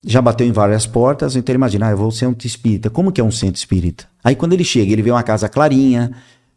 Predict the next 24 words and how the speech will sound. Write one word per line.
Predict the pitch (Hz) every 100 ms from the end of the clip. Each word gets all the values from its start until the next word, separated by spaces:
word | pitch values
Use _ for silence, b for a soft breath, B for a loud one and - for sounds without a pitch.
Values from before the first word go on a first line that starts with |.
| B _ -
limpa, | 110 123 135 135 - 127 123 123 - _ _ _
banheiros | 104 110 113 120
limpos, | 123 135 127 131 117 - - b b b b b
que | 113
tem | 113 131 127 117 110 98 90 - b b b b
um | 113
pessoal | 117 117 - 120 110 110
que | -
sorri, | - 147 156 175 202 - - -
isso | 101 - -
é | 107
ponto | 113 110 107 101 98 95
importante | 98 107 104 - 92 90 -
também. | - 110 107 110 127 151 - b b b b b
Então | 123 113 131 139
ele | 156 170
fala, | - 123
"Bom, | 127 110
aqui | 95 95 139
não, | 165 175
não | 170
vejo | 151 170 190
luxo, | 165 139 123 127
mas | 127 135 147 147 -